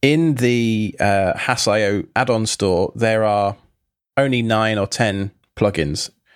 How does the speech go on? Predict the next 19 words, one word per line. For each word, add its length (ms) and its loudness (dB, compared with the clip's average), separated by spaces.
Tasmo 440 0
Admin 360 0
is 100 0
a 60 2
really 220 0
cool 240 -2
one 180 -2
that 100 -2
I've 100 -2
also 240 0
been 180 -2
using 340 -2
to 160 0
update 320 -2
all 140 0
of 80 -2
my 120 0
Tasmotor 600 -2
devices. 600 -2